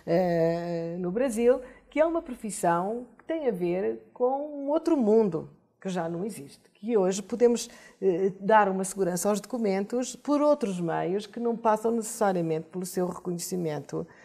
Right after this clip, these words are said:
eh, presencial, como acontecia outrora. Portanto, as profissões jurídicas vão se mudar e a maneira de aplicar o direito também vai exigir conhecimentos mais abertos ou uma ou outra interdisciplinaridade,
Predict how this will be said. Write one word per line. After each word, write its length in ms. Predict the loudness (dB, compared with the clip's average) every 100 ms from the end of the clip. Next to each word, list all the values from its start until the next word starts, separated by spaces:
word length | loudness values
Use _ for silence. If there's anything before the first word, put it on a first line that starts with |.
| -16 -10
eh, 120 | -8
presencial, 840 | -6 -6 -6 -6 -6 -6 -6 -6
como 260 | -8 -6 -6
acontecia 680 | -4 -6 -4 -4 -4 -6 -6 -8
outrora. 500 | -6 -6 -8 -12 _ _ -20 -20 -20
Portanto, 260 | -2 0 2
as 80 | 0
profissões 440 | -6 -8 0 2
jurídicas 500 | 2 -2 -6 -6 -4
vão 260 | 0 2 0
se 160 | -2 -6
mudar 540 | -8 -4 -4 -4 -6 -8 -10 -14 -20 -8
e 400 | -4 -4 -4 0
a 80 | 2
maneira 600 | 4 4 4 4 4 2
de 80 | 0
aplicar 400 | -2 -4 0 0
o 60 | 0
direito 480 | -2 0 -2 -4
também 420 | -4 -2 2 2 2
vai 240 | 2 4
exigir 680 | 2 -2 -4 -4 -2 -2 -4
conhecimentos 640 | -4 -4 -4 -4 -4 -4 -4
mais 280 | -2 -2
abertos 480 | -2 0 0 -2 0
ou 200 | 2 2
uma 200 | 0 0
ou 80 | 0
outra 360 | 0 0 -4 -2
interdisciplinaridade, 1400 | -4 -2 -2 -2 -6 -6 -4 -4 -2 -2 0 2 2